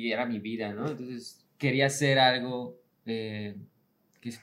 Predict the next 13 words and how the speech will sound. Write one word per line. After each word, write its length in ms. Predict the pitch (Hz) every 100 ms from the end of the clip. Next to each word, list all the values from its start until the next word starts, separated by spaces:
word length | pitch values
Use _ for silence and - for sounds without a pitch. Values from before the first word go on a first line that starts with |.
| _
sea 180 | - 151
dirigido 320 | 147 127 135
a 40 | 127
esa 140 | 123
banda, 240 | 110 120
¿no? 240 | 110 123 -
Tengo 220 | 123 117
vari-, 320 | 110 110 117 117
varias, 400 | 113 113 - -
varios 240 | 113 120
amigos. 420 | 120 123 180 139 - _ _ _ _ -
Y, 260 | 127 123
este, 640 | 117 - 117 113 110 110